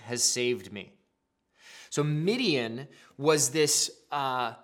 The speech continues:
mighty, mighty, mighty army, the, the soldiers of Midian. In fact, um, the Bible says, Judges seven twelve, "The foe was as thick as locusts.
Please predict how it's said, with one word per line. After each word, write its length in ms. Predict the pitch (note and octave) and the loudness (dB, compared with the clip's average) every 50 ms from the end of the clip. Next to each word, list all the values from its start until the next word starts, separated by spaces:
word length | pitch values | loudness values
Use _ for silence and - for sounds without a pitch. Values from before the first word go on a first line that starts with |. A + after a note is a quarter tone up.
| _ _ _ _ - | _ _ _ _ -10
mighty, 840 | D3+ C#3+ D3+ F3 G3+ G#3+ A3+ A3+ A3 A3 G#3+ G#3+ G3+ G3+ G#3+ G#3 F#3+ | -6 -6 -4 -6 -6 -8 -4 -2 2 4 4 4 4 2 0 0 0
mighty, 500 | F3+ F3 F3 D#3+ E3 E3+ E3+ F3 E3+ D#3+ | 0 0 0 2 2 2 2 0 0 -2
mighty 580 | D3 D3 D3+ D3+ D3+ D3+ D3+ D3 D3 C#3+ D3 - - | -2 -2 -2 -2 -2 -2 -2 -2 -4 -4 -6 -4 -2
army, 580 | D3+ C#3+ D3+ D#3 C#3+ B2+ A2+ G#2+ G#2+ A2+ A#2+ - | 0 0 0 0 -2 -4 -6 -6 -8 -10 -14 -16
the, 280 | C#3 A#2 A#2 B2+ B2+ - B2+ B2+ A#2 | -12 -6 -2 -2 -2 -2 -4 -8 -6
the 300 | B2 C3 B2 A#2+ A#2+ A#2+ | -2 0 0 0 0 0
soldiers 540 | - - - - D#3+ F3 F3+ E3 E3 C#3 C#3+ | -2 0 2 4 4 4 4 2 0 -2 -2
of 100 | C3 B2+ | -2 -2
Midian. 260 | C#3 C#3+ C#3+ C#3 B2 | -2 0 0 0 -2
In 100 | A#2+ A#2+ | -4 -2
fact, 300 | B2 C3+ C3 C3 B2+ - - - - - - - _ | -2 0 0 0 -2 -6 -14 -20 -20 -20 -20 -12 _
um, 480 | - C3+ B2+ B2 B2 A#2+ A#2+ A#2+ A#2+ - - | -2 0 0 2 0 0 -2 -6 -8 -10 -10
the 120 | B2+ C3 | -10 -8
Bible 500 | B2 - C3+ C3 C#3+ D#3+ E3 D3+ D3+ C#3+ | -2 0 2 4 4 4 4 2 0 0
says, 540 | C3 - - - D3 C#3+ C#3+ C#3 C3 A#2 G#2 | 0 -2 -2 0 0 2 2 2 0 -2 -4
Judges 400 | - C3+ C#3 C3+ B2+ C3+ - - | -4 -2 -2 -2 -2 -2 -4 -2
seven 320 | - D3 C#3 C3 B2+ B2 | 2 2 2 2 0 -4
twelve, 400 | A#2+ - - C#3+ C3+ C3 B2 A#2+ | -6 -4 0 2 2 2 2 0
"The 100 | A2+ C3 | -2 -4
foe 480 | B2 - - - D#3 D#3 D#3+ D#3 D#3+ D#3 | -6 -4 0 2 6 8 8 8 6 4
was 220 | D3 D#3 C#3 A#2+ | 2 0 -2 0
as 240 | B2 B2 A#2 - - - | -2 -4 -4 -6 -8 -10
thick 500 | - - - - G3 A3+ G#3+ G3+ - - | -10 -14 -2 0 0 0 0 -2 -8 -6
as 240 | - D#3 D3 B2+ A2 | -4 -4 -4 -4 -6
locusts. 920 | B2+ B2+ C3+ C#3 C#3+ D#3+ G#3 G3 - B2+ A2 G2 - - - - - - - | -8 -2 2 4 4 4 4 2 0 -4 -4 -4 -4 -6 -6 -4 -6 -8 -10